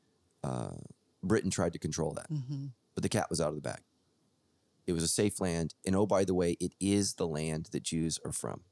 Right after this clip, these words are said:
Speaker 2: That's right.
Speaker 1: Palestinians have immigrated from other lands. They're part Turkish, they're part Arab, they're part Egyptian. And just so you know, that land is a highway system.
Speaker 2: Mm-hmm.
Speaker 1: It's like saying, "Who owns the bus stop?"
Speaker 2: Right.
Speaker 1: It's been owned and occupied.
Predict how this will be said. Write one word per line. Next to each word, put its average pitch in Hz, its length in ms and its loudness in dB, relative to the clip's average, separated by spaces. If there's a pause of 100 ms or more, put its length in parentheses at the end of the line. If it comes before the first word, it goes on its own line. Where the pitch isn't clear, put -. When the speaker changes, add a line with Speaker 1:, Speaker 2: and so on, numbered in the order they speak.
(140)
Speaker 2:
That's - 200 -8
right. 196 260 -10 (320)
Speaker 1:
Palestinians 104 600 2
have 95 160 0
immigrated 87 420 0
from - 160 -4
other 82 200 0
lands. 71 300 -4
They're - 120 -4
part - 240 -6
Turkish, 101 460 0
they're - 120 -6
part - 280 -4
Arab, 98 460 4
they're 65 80 -4
part 67 200 -6
Egyptian. 90 560 -2 (360)
And 95 120 2
just 104 220 2
so 123 80 2
you 117 100 4
know, 98 180 4
that 80 200 -2
land 85 220 0
is 80 100 0
a 80 40 -6
highway - 340 -4
system. - 340 -4
Speaker 2:
Mm-hmm. 151 320 -4 (180)
Speaker 1:
It's - 160 0
like 135 120 4
saying, 104 220 2
"Who 110 160 4
owns 101 140 2
the 85 80 -6
bus 82 160 0
stop?" - 240 -6 (280)
Speaker 2:
Right. 156 420 -2
Speaker 1:
It's 110 260 4
been 95 440 2
owned 95 260 2
and 80 140 0
occupied. 71 580 -2